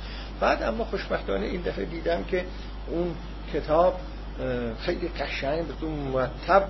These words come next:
منظم در یه چاپ جدید، که اون چاپ جدید هم تازه چاپ جندم بود، من دیدم، خبر نداشتم. صد و هفتاد هشتاد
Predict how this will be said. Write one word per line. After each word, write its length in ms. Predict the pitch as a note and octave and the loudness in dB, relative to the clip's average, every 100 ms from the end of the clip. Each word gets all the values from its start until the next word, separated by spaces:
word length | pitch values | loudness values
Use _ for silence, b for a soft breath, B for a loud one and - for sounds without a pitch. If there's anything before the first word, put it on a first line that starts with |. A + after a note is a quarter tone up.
| C#3+ | 2
منظم 640 | C#3 C3 A#2+ C#3 D3 B2 B2+ | 2 4 4 4 6 4 4
در 120 | A#2+ | 2
یه 140 | C3+ - | 0 0
چاپ 200 | C#3 C#3 | 0 0
جدید، 480 | A#2+ A#2+ A2 C#3 E3+ - | 2 4 4 0 -4 -4
که 40 | |
اون 120 | D3+ E3+ | -4 0
چاپ 340 | E3+ E3 C#3 | 2 2 2
جدید 360 | B2 A#2 D#3 E3+ | 0 0 -2 -2
هم 100 | E3+ | -2
تازه 260 | B2+ D3 | -2 -2
چاپ 300 | D#3 D#3+ F3 | -2 -2 2
جندم 500 | C#3 A2+ A2 G#3+ A3 | 2 2 6 8 8
بود، 140 | C3+ A2+ | 4 -2
من 120 | A#2+ A2+ | 0 -2
دیدم، 340 | G2+ G2+ F#2+ - | -2 -4 -4 0
خبر 260 | A#2 D3 D3 | 6 8 8
نداشتم. 440 | A2 G2+ - - - - B B B B - B2+ - | 2 -4 -6 -8 -10 -10 B B B B -8 -8 -4
صد 160 | C3 C3+ | -2 0
و 80 | B2 | 0
هفتاد 340 | G2+ - G#2+ | -2 -4 -6
هشتاد 380 | G#2 - C3+ | -4 0 2